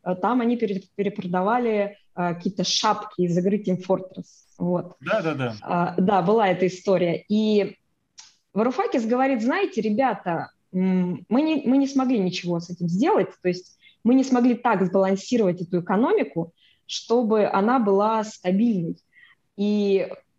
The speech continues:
Speaker 1: чтобы компания Valve не боялась, что придут просто какие-нибудь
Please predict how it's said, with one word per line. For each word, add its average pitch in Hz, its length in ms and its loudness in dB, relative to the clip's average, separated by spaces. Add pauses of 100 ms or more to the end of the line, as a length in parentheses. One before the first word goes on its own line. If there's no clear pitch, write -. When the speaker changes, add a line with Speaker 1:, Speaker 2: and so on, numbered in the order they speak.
(140)
Speaker 1:
чтобы 208 420 -2
компания 208 480 0
Valve 262 360 -2
не 208 240 0
боялась, 208 500 0
что 185 220 -6
придут 190 380 -4
просто 175 600 -4
какие-нибудь 185 680 -2